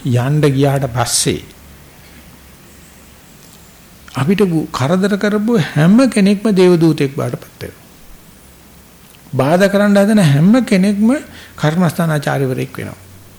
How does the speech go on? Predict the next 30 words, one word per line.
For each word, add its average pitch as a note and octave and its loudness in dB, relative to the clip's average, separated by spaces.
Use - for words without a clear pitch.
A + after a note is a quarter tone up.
ඒක D#3+ 0
නිසා F#3 2
කියනවා F#3 0
කර්ම D#3 -4
මේ B2 -4
වාඩි C#3+ 0
වෙලා C3 0
භාවනා C3 0
කරලා C#3+ -4
හරියට C3 -2
මේ C3 0
ප්‍රගල්භ D3+ 0
ගති A2+ -4
නැතුව, G#2 -2
ඕලමලකම් C#3 2
නැතුව A#2 -2
එන E3 0
කරදර C#3+ -2
බාධකය D3+ -2
හරහා B2 -2
තව C#3 -6
චිත්තක්ෂණයක් F#3+ -2
පුළුවන් G#3 0
හරිය F3 0
ගැටුමක් F3 0
නැතුව E3 -2
ඉදිරියට D3 -2
යන්න C3+ -2
පටන් C3 -2
අරගත්තොත් A#2 -4